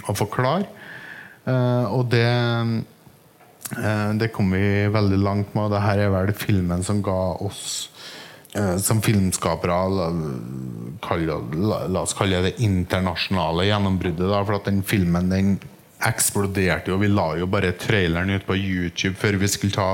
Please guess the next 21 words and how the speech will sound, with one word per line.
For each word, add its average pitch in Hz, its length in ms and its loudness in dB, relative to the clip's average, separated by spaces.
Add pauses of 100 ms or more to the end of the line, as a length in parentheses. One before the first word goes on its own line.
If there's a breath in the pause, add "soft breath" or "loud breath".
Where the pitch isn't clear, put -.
påskeferie, 101 800 2 (1160 loud breath)
eh, 113 420 2
og 101 160 0
tenkte 101 400 2
at - 240 -2 (480 loud breath)
nå 107 160 2
skal 104 200 -2
det 104 100 0
bli 101 100 0
godt 101 160 -2
å 104 80 0
slappe 110 320 0
av. 131 160 0 (1600 loud breath)
Men 117 260 2
det 110 140 4
skjedde 98 260 0
ikke, 82 140 -4
for 104 100 0
den 104 160 2
traileren 92 540 2
ble 98 80 2